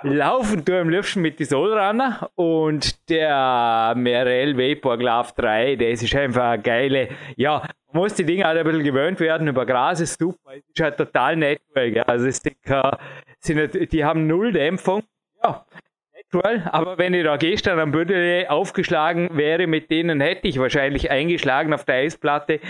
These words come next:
Nee, nee, nee, das geht natürlich nicht. Also wandern jetzt in den harten Wintertagen. Mein Wanderengel hat sich da, also für Keen, das ist eine interessante Firma,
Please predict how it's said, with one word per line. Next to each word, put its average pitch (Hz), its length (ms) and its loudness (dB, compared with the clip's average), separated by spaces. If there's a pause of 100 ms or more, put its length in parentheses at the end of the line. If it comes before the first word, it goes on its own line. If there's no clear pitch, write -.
(300)
Nee, 165 160 2
nee, 156 360 2
nee, 139 100 0
das 139 160 -2
geht 147 180 0
natürlich 135 340 0
nicht. 123 260 0 (280)
Also 151 300 0
wandern 180 480 2
jetzt 165 240 0
in 151 120 0
den 139 220 0
harten 160 480 0
Wintertagen. 165 840 0 (500)
Mein 151 300 2
Wanderengel 180 800 2
hat 165 220 0
sich 165 240 -4
da, 151 500 2
also 143 220 0
für 160 100 0
Keen, 196 560 -2
das 156 120 0
ist 151 100 0
eine 165 100 0
interessante 160 580 -2
Firma, 175 440 0